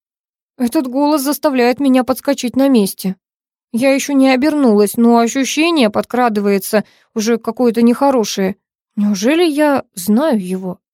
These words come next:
Что? Поворачиваюсь. И в лицо мне бьет не солнце, а его взгляд, рассерженный, суровый, словно... По моей вине в его жизни что-то идет не так.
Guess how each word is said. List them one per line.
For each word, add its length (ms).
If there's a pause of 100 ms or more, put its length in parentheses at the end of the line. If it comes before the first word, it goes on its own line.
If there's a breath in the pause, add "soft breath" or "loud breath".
(380)
Что? 420 (580)
Поворачиваюсь. 840 (760)
И 140
в 60
лицо 340
мне 160
бьет 320
не 140
солнце, 600
а 40
его 280
взгляд, 640
рассерженный, 800
суровый, 640
словно... 420 (400 soft breath)
По 100
моей 240
вине 420
в 40
его 240
жизни 300
что-то 400
идет 240
не 100
так. 300